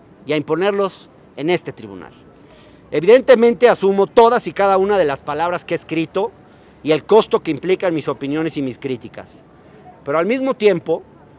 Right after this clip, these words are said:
como ciudadano, le pido crear las condiciones necesarias para que pueda yo someterme confiadamente a la jurisdicción de este tribunal, en el cual quiero poder confiar y que, como en tantos otros casos,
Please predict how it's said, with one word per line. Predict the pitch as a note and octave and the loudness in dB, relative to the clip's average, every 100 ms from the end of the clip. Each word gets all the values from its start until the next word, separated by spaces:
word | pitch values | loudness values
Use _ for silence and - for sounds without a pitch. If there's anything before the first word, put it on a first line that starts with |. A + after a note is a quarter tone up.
| - _ | -20 _
como | C#3 D3 | -8 -6
ciudadano, | C#3+ D#3+ D3+ E3 F#3+ F#3+ F#3+ - _ _ _ - | -2 2 4 6 6 4 -2 -4 _ _ _ -6
le | D3+ | -4
pido | - A3 A3+ | 0 2 2
crear | F#3 F3+ F#3 | 2 2 2
las | F#3+ - | 0 -2
condiciones | D#3+ D3 D3 - G#3+ B3+ A#3+ | -4 -2 -4 2 2 4 0
necesarias | G3 D3+ C#3+ - F3+ C#3 G#2 - - - - _ _ _ | -2 -4 -6 0 2 2 -4 -12 -20 -20 -20 _ _ _
para | D3+ D3 | -6 -4
que | - | -4
pueda | - G3+ A#3+ A#3+ | 0 4 4 4
yo | A3 | 2
someterme | G#3 G#3 E3 F3+ E3+ E3 | 2 0 0 0 0 -2
confiadamente | - E3+ D#3+ G3 G#3+ G#3+ G3 F#3+ F#3+ | -2 0 2 4 6 6 2 0 0
a | |
la | F3 | -2
jurisdicción | D3 C#3+ B2+ C3 - E3+ F3+ - - - - - | -2 -6 -8 -10 -2 -2 -2 -10 -20 -20 -20 0
de | D#3 | 2
este | F3+ F#3 | 2 -2
tribunal, | D#3+ C#3+ C3+ D3+ F#3 - - - - - C3 | -6 -6 -4 -2 -4 -6 -20 -20 -20 -16 -6
en | D#3+ | -6
el | D#3+ | -2
cual | G3 G3+ | -2 -2
quiero | - G3+ A#3 B3 | 0 6 8 6
poder | F#3 F#3+ G3 | 4 2 2
confiar | - E3 D3+ D#3+ - - - - - - - - - - | 0 -2 2 2 0 -8 -20 -20 -20 -20 -20 -20 -20 -12
y | D3+ | -4
que, | F#3 E3 | -2 -2
como | F3 D#3+ | -2 -2
en | D#3 | 0
tantos | A3 A#3+ A#3+ F#3+ | 2 2 0 -4
otros | G#3 F3+ - | -6 -8 -4
casos, | D3+ - F#3 - | -4 -2 -8 -10